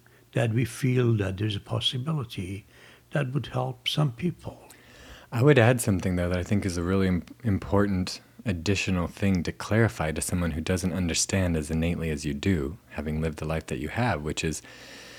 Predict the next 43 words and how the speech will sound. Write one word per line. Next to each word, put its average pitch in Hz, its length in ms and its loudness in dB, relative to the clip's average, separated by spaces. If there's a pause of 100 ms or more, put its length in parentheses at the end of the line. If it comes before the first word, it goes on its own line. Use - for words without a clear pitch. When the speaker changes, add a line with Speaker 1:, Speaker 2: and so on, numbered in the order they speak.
(340)
Speaker 2:
there 104 140 4
are 107 100 8
a 101 40 8
lot 98 240 8
of 113 80 2
people 139 260 2
in 87 100 4
the 82 80 4
world 90 440 6
who 85 220 2 (180)
give 110 300 4
literally 92 560 6
almost 85 320 2
all 98 200 2
of 110 100 2
their 95 180 4
hours 87 360 2
and 82 160 0
time 80 520 -2
to - 180 2
things 87 400 0
outside 92 440 0
of 85 60 0
themselves 73 720 -4 (260)
and 90 200 2
think 117 360 6
that 90 160 -2
they're 85 200 0
on 87 200 2
the 90 60 2
path - 440 -4
to 87 140 -4
quote 85 200 -2
unquote 85 300 -2
God 82 320 0
or 85 80 -2
goodness 82 460 -4
or - 40 -6
whatever 82 260 -4
because 90 340 -4
they're 78 140 -2
doing 92 380 2
that. 69 260 -2